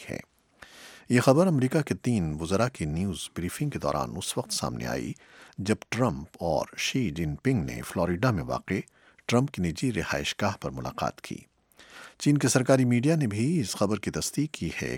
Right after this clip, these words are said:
کہ، لیکن اس دورے کی مزید تفصیل بیان نہیں کی گئی ہے۔ امریکہ کے وزیر تجارت ولبر راس نے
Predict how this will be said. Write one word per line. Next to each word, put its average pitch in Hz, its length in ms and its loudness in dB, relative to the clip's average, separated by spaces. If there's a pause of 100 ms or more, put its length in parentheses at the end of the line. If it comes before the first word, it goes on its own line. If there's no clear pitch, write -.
کہ، 104 120 -6
لیکن 85 360 -2
اس - 180 -4
دورے 101 200 2
کی 85 160 -4
مزید 80 400 -2
تفصیل 78 400 -4
بیان 62 440 -4
نہیں 110 180 0
کی - 220 -10
گئی 65 140 -6 (120)
ہے۔ - 100 -10 (880)
امریکہ 143 320 6
کے 180 120 2
وزیر 123 380 4
تجارت 110 560 0
ولبر 87 240 0
راس 117 460 -2
نے 60 180 -4